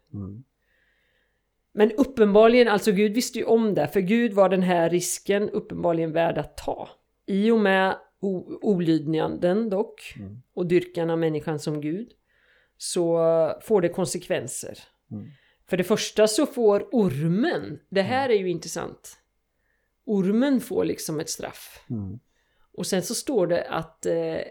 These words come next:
Speaker 2: det här är det som man brukar kalla liksom den första profetian om att det ska komma någon räddare.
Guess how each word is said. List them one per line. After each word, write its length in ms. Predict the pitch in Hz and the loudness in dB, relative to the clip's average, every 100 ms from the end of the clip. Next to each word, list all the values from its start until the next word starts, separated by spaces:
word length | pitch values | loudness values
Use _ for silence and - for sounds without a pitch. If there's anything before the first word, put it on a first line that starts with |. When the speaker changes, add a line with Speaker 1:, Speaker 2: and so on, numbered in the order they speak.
| - | -4
Speaker 2:
det 80 | 190 | -2
här 280 | 165 240 247 | 0 0 2
är 140 | 214 | 2
det 180 | 180 165 | 0 -2
som 200 | 170 170 | -4 -6
man 160 | 165 165 | -6 -6
brukar 240 | 160 165 | -8 -10
kalla 380 | 156 170 160 151 | -8 -8 -6 -8
liksom 380 | 151 - 156 147 | -8 -10 -10 -10
den 100 | 147 | -10
första 360 | 175 - 156 | -12 -12 -12
profetian 920 | 143 160 - 156 - 175 147 190 220 196 | -12 -12 -12 -14 -10 -10 -8 -6 -6 -6
om 280 | 151 147 | -8 -10
att 160 | 143 139 | -10 -12
det 60 | 147 | -14
ska 200 | - 143 | -12 -14
komma 540 | - 220 160 151 208 | -4 -2 -2 -6 -8
någon 220 | 220 151 | -8 -8
räddare. 640 | 151 175 147 - - - | -6 -8 -8 -10 -10 -10